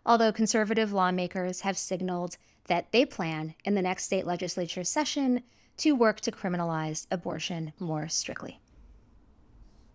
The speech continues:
And finally, Brittany Griner has pleaded guilty to a drug charge in Russia. Griner stood accused of having trace amounts of hashish oil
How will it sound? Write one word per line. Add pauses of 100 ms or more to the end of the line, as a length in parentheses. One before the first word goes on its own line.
(1120)
And
finally, (320)
Brittany
Griner
has
pleaded
guilty
to
a
drug
charge
in
Russia. (640)
Griner
stood (100)
accused
of
having
trace
amounts
of
hashish
oil